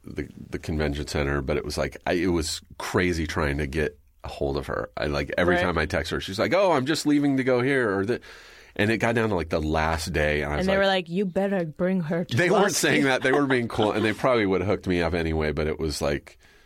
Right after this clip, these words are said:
Speaker 1: I was like,
Speaker 2: Yeah, you promised.
Speaker 1: I was like, "You gotta fucking meet these <laughs> guys right now."
Speaker 2: And were
Speaker 1: I'm
Speaker 2: they
Speaker 1: re-
Speaker 2: cool dudes, or were they sketchy?
Speaker 1: Yeah, they were. No, they were
Speaker 2: Yeah.
Speaker 1: totally, total nerdy, you know, comic book guys, and,
Speaker 2: Yeah.
Speaker 1: uh,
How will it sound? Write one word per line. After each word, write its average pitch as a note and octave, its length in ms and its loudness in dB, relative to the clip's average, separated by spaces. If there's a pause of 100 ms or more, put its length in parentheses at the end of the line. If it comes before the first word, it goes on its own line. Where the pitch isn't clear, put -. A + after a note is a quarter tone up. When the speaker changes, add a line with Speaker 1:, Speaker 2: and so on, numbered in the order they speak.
(800)
Speaker 1:
I F2+ 100 0
was D#2+ 120 0
like, E2+ 120 2
Speaker 2:
Yeah, A#3+ 60 2
you G3+ 140 -4
promised. D#3+ 540 -4
Speaker 1:
I - 40 2
was A2 120 0
like, G2+ 180 -2
"You G#2+ 220 0
gotta G2+ 420 2
fucking F#2 420 -2
meet F2+ 180 0
these F#2+ 180 2
<laughs> F2 80 0
guys D2 260 0
right A#2+ 260 2
now." F2+ 340 0 (140)
Speaker 2:
And A3 120 2
were A#3 80 2
Speaker 1:
I'm - 60 2
Speaker 2:
they - 60 2
Speaker 1:
re- B3 140 2
Speaker 2:
cool B3 140 2
dudes, G#3+ 260 -2
or D#4+ 80 0
were F#3 80 -4
they - 140 -4
sketchy? - 280 -4
Speaker 1:
Yeah, - 100 4
they A#2 100 4
were. G#2+ 180 2
No, A#2+ 240 2
they F2+ 80 2
were F2 80 2
Speaker 2:
Yeah. G2 100 -4
Speaker 1:
totally, G2 440 4 (100)
total G#2 300 0
nerdy, F2 500 2
you E2 100 0
know, D#2 200 -2
comic D#2 400 -4
book D2+ 160 -4
guys, C#2+ 400 -2
and, D2 100 -6
Speaker 2:
Yeah. C#2 180 -2
Speaker 1:
uh, C#2 160 -6